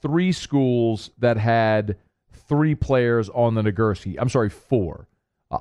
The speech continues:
Iowa State, Notre Dame, and Penn State also had three players each on the Nagurski watch list. So congrats to them. Obviously, uh, um, pretty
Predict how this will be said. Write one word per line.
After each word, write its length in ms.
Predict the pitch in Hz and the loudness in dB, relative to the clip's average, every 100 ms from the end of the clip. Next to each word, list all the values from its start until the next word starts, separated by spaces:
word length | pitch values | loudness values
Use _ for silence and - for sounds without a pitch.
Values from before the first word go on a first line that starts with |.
| - | 0
Iowa 300 | 123 160 170 | 0 2 0
State, 460 | - 143 143 139 | 0 0 0 -2
Notre 320 | 120 123 127 127 | -2 0 0 0
Dame, 260 | 123 120 | -2 -2
and 140 | 110 98 | -4 -4
Penn 280 | 123 120 | -4 -4
State 320 | 113 - 104 98 | -4 -2 -2 0
also 340 | - 117 110 113 | 0 0 2 0
had 160 | 98 | 0
three 180 | - 113 | -2 -4
players 420 | 90 101 95 87 | -2 0 0 0
each 240 | 95 87 - | -2 -4 -4
on 160 | 104 95 | -2 0
the 80 | |
Nagurski 420 | 92 85 87 - 92 | -2 -2 -4 -2 -2
watch 320 | 82 69 - | -2 -4 -8
list. 260 | 64 - | -12 -10
So 160 | - 95 | -2 -2
congrats 440 | - 101 98 98 | -2 0 0 0
to 80 | - | -4
them. 340 | 95 90 85 87 _ _ _ - | -2 -2 -2 -6 _ _ _ -4
Obviously, 580 | 95 95 90 - 92 | -2 -2 -6 -6 -4
uh, 80 | 87 | -4
um, 460 | 67 82 80 76 80 _ _ _ _ _ | -4 -6 -6 -8 -12 _ _ _ _ _
pretty 300 | - 127 110 | -4 -2 -2